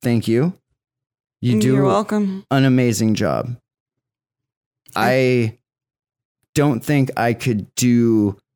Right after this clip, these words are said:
Speaker 1: both jobs near as, as efficiently and with as much love as, as you do it.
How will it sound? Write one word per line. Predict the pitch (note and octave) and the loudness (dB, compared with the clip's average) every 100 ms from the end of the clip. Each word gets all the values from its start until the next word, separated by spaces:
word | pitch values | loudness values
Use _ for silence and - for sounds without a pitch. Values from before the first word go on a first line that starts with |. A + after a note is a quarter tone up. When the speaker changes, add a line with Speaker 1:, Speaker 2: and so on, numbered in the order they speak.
| _ _ _ _ - - - | _ _ _ _ -20 -20 -6
Speaker 1:
both | C#3 C#3 E3 - D3 | 0 2 0 -4 -8
jobs | C3 F3+ F3+ G#3 G#3 G#3+ - - - _ _ _ _ _ - | -2 0 2 0 0 -2 -6 -10 -20 _ _ _ _ _ -2
near | C3+ C#3+ C#3 D3 C#3+ C3+ B2+ | 2 4 4 2 2 2 2
as, | - A#2 G#2+ - G#2+ - - _ - | 2 0 0 -6 -12 -14 -20 _ -2
as | A#2 - | -2 -2
efficiently | C3+ - - D3+ - C3+ B2+ C#3+ C3+ C3+ - _ _ _ - | -4 -6 -2 -2 0 0 2 2 2 -2 -12 _ _ _ -4
and | C3 B2 | 0 2
with | A#2+ - | 2 0
as | A#2 G#2 | -2 0
much | A2 G2+ - | 0 -2 -4
love | G2 G2+ F#2+ D#2 E2+ - _ _ | -2 0 0 -2 -6 -12 _ _
as, | G#2+ G2+ E2 - | -2 0 -2 -4
as | - G#2 G2 | -2 -2 -2
you | E2+ | -4
do | C#2+ A#1+ | -4 -6
it. | G1+ | -8